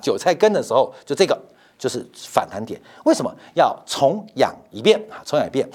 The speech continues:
因为韭菜割太多嘛，所以韭菜慢慢长大，慢慢长大。观众注意哦，所以散户做空的确是反指标，会一直嘎。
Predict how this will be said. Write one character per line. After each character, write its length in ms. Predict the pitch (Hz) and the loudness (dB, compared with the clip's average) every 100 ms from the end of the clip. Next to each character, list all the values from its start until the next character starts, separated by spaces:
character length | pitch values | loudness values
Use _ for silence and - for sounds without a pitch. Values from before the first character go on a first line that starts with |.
| - | -10
因 100 | - | 2
为 80 | 202 | 2
韭 160 | 139 139 | 2 0
菜 100 | 180 | 2
割 120 | 202 | 6
太 100 | 202 | 6
多 140 | 175 | 6
嘛， 120 | 156 - - | 2 0 -6
所 160 | - 139 | 0 0
以 60 | 120 | 0
韭 80 | 117 | 0
菜 160 | 147 123 | 0 2
慢 100 | 147 | 0
慢 80 | |
长 120 | 135 123 | 2 2
大， 160 | 156 - | 0 0
慢 80 | |
慢 80 | 135 | -2
长 140 | 120 90 | -2 0
大。 140 | 143 - | 0 0
观 100 | 170 | -4
众 80 | 180 | -2
注 140 | 233 | 2
意 60 | 208 | 4
哦， 120 | 175 - - - | 4 0 -16 -2
所 120 | 339 | 2
以 80 | 302 | 4
散 380 | - - 143 127 | 2 2 2 0
户 260 | 139 226 220 | 2 4 4
做 260 | - 320 190 | 4 4 6
空 420 | - 254 247 - _ | 4 2 0 -14 _
的 140 | - | 0
确 100 | 175 | 2
是 60 | 226 | 4
反 140 | 156 | 2
指 80 | - | 0
标， 180 | 104 110 | -2 -2
会 120 | - | 0
一 20 | 170 | -2
直 100 | 170 | 2
嘎。 240 | 170 151 | 2 0